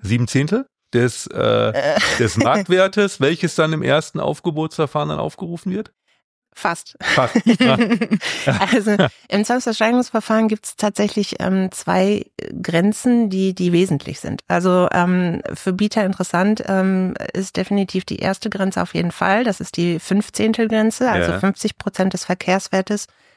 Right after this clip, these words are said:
Speaker 2: Die müssen im ersten Termin geboten werden. Also die dürfen nicht unterboten werden. Das heißt also so, ähm, das ist das Mindestgebot,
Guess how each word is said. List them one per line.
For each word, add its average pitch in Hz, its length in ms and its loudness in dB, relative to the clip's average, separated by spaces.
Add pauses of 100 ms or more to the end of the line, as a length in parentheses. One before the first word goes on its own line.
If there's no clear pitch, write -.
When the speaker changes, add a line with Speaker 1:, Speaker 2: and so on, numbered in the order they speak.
(140)
Speaker 2:
Die 180 80 2
müssen 196 320 4
im 196 160 2
ersten 196 400 0
Termin 240 320 2
geboten 180 480 0
werden. - 320 -12 (160)
Also 185 180 0
die 190 100 4
dürfen 214 220 2
nicht 220 140 0
unterboten 170 640 -4
werden. 135 300 -8 (500)
Das - 180 -6
heißt 180 300 0
also 175 240 0
so, 170 320 -2
ähm, 165 320 -2
das - 180 -2
ist - 140 -8
das 180 140 -6
Mindestgebot, 208 880 2